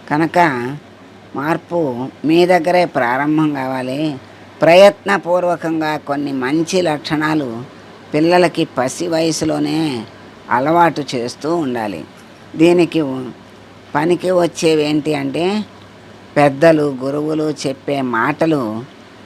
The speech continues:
మనం వినాలి. ముందు విని వాటిని జీర్ణించుకుని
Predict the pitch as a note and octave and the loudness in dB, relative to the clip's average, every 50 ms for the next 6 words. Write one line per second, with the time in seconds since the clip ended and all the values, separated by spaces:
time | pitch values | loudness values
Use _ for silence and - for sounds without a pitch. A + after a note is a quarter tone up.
0 | - - - - - - - - D3 F3 F3 F3+ G3 G#3 G3 F3 D#3+ D#3+ F3 E3 | -20 -20 -20 -20 -20 -16 -8 -2 0 2 4 4 4 4 4 4 6 6 6 6
1 | E3 D#3 C#3 B2+ C3 C3+ C#3 C#3 C3+ B2+ G#2+ - - - - - - - - - | 4 2 0 -2 -4 -4 -4 -4 -4 -6 -8 -12 -16 -20 -20 -20 -20 -20 -20 -20
2 | - - - - - - - - - - - - D3+ E3+ F#3+ G3+ A3 A#3 A3 F3+ | -20 -20 -20 -20 -20 -20 -20 -20 -20 -12 -2 2 4 6 6 6 6 6 6 4
3 | D3 B2 - - C#3 C#3+ C#3+ C#3+ C3+ B2+ C#3+ D3 C#3+ C3 A#2 A#2 D3 D#3+ F3 F3+ | 4 2 0 -2 -2 0 0 0 -2 -2 -2 0 0 -2 -2 2 4 6 6 6
4 | F3 F3 F3+ F3+ F3 E3+ D#3 E3 D3+ D#3+ E3+ F#3 G#3 A#3 A#3 F#3 | 6 4 4 2 2 0 -2 -4 -6 -6 -6 -4 -4 -6 -6 -6